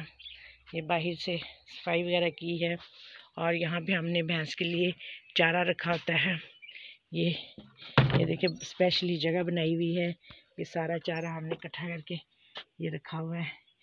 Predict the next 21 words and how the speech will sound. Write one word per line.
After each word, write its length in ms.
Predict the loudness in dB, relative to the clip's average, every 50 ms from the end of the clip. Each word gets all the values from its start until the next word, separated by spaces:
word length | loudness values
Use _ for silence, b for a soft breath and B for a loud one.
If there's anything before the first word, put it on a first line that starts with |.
| B B B B B _ -10
ये 60 | -10 -10
पूरा 280 | -6 -6 -4 -4 -4 -4
भरा 260 | -4 -4 -4 -4 -2 -2
हुआ 140 | -4 -4 -4
है, 100 | -4 -4
ये 120 | -6 -6
जितना 360 | -6 -8 -8 -8 -6 -6 -4
भी 140 | -4 -6 -6 -8 -12 _ b b b b b b b b _ -12
बरामदा 420 | -10 -8 -6 -4 -4 -4 -4 -4
से 120 | -6 -8 -8
छोटा 280 | -6 -6 -6 -6 -6 -6
सा 140 | -6 -6 -6
बनाया 340 | -4 -4 -4 -4 -4 -4
है 160 | -4 -4 -6 -6
ये 680 | -8 -12 _ _ _ -20 -20 _ _ _ _ _ -14
सारा 280 | -10 -8 -8 -6 -6 -6
चारे 320 | -6 -4 -4 -4 -4 -6 -6
से 160 | -6 -6 -6
भरा 240 | -6 -6 -6 -6 -8
हुआ 160 | -10 -10 -10
है, 160 | -12 -12 -12